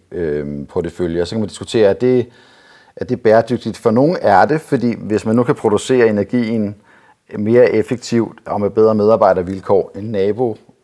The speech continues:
øh, olieselskabet, så vil nogen sige, "Nå, men det er jo så en bæredygtig investering," men for andre vil sige, "O-, olie kan aldrig være en bæredygtig investering." Men det er jo mere den tematiske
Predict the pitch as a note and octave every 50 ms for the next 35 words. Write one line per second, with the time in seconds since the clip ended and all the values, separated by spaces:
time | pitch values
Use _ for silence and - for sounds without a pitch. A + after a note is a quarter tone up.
0 | _ - F#2+ F#2 F#2 F#2 F2+ F2 D#2 F#2+ F#2+ G2 G2 F#2+ - F#2+ F2 - - G#2
1 | G2 F#2 - C3+ C3 C3+ C3 B2+ B2 C3+ D#3 D3 - C3+ A#2 G#2 G#2 G2+ F#2 B2
2 | C3 B2+ - C3 A2+ G#2+ - G#2 G2+ G2+ G#2 - A2+ - - G2+ F#2 F#2 F2 -
3 | A#2 G#2+ F2+ G2+ G#2 G2+ - G2+ F#2+ G#2 A#2 G#2 G2+ G2+ - - G2 F2 - -
4 | A2+ A2 A2 A2+ B2+ A#2 - - F#2 - - - G2 G#2 G2+ - A#2+ G2 G2 F2+
5 | E2 - F2+ F2 F#2 - G2 F2 D#2 G2 F2+ E2+ - - E2+ - - _ - -
6 | _ - G#2 F#2+ C3 B2+ A2+ B2 B2+ B2 B2 A#2+ A2 - - A2 G#2 G#2 G#2 G#2
7 | A#2 B2 A#2+ - - A#2 G#2 G2+